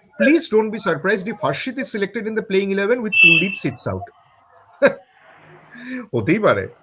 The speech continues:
হাই চান্স। But এই ওয়েস্ট ইন্ডিজের পারফরম্যান্সের পরে কুলদীপ যাদবকে টেস্ট সাইড থেকে বসাবে কি বলা যায় না।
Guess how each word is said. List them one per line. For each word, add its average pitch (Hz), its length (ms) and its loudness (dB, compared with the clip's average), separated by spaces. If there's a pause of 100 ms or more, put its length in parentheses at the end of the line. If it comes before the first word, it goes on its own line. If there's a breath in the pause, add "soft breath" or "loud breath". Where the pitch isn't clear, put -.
(240)
হাই 135 180 4
চান্স। 110 440 0
But 208 140 4 (100)
এই 131 240 -6
ওয়েস্ট 107 260 -8
ইন্ডিজের 202 320 -2
পারফরম্যান্সের 190 500 -8
পরে 214 140 -6
কুলদীপ 160 320 -6
যাদবকে 202 340 -2
টেস্ট 151 240 -6
সাইড 175 140 -4
থেকে 202 180 -6
বসাবে 233 280 -4
কি 226 60 -2
বলা 147 320 4
যায় 110 160 2
না। 95 160 -10